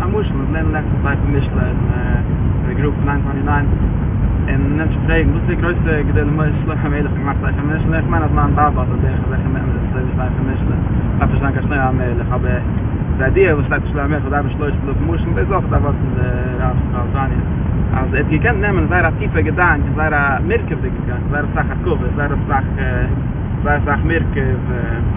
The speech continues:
קאמפלעקס אידעע. און מיר קענען דאן אנלייגן אין, אין איין ליין. דאס הייסט, מיר מוזן נישט אזוי קיין געדאנקען, אבער וואס יא אלעס. עס איז אויך געדאנקען, דאס איין שיעור צו זאגן. די שיעור קען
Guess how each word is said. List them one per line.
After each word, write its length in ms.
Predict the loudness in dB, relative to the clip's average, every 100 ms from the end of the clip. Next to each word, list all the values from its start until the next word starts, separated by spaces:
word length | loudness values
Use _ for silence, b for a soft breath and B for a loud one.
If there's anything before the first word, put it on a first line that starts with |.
| -2 -2 -2 -2 0
קאמפלעקס 540 | 0 2 0 0 -2 -2
אידעע. 360 | -2 -2 -2
און 80 | -2 -2
מיר 100 | -4
קענען 180 | -4 -2
דאן 120 | -2
אנלייגן 480 | -2 0 0 0 0 0 -2
אין, 100 | -2 -2 -2 -2 -2 -2 -2 -2
אין 100 | 0
איין 180 | 0 2
ליין. 340 | 2 0 0 -4 -4
דאס 40 | -4
הייסט, 160 | -2
מיר 120 | -2 -2
מוזן 100 | -2
נישט 140 | -2
אזוי 140 | -2
קיין 160 | 0 0
געדאנקען, 280 | 0 0 0 -2 -2 -2 -2
אבער 160 | 0
וואס 120 | 0 0
יא 80 | 0
אלעס. 320 | 0 0 0 0 2
עס 0 |
איז 40 |
אויך 120 | 2
געדאנקען, 340 | 0 0 0 0
דאס 180 | -2 0
איין 160 | 0 0
שיעור 160 | -2
צו 140 | -2 -2
זאגן. 260 | -2 -2 -2
די 140 | -2 0
שיעור 260 | 0 0
קען 120 | -2